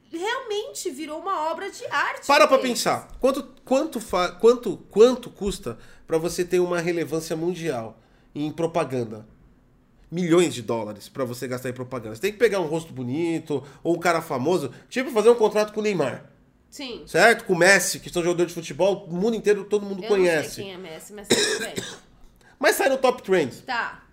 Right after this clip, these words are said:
Speaker 2: Você tem que gastar milhões, né? Ela contratou artistas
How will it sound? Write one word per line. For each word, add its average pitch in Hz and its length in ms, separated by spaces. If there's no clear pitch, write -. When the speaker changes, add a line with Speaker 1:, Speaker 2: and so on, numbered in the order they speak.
Speaker 2:
Você - 140
tem 240 100
que 247 60
gastar 247 220
milhões, 233 680
né? 190 260
Ela 277 200
contratou 226 400
artistas 254 580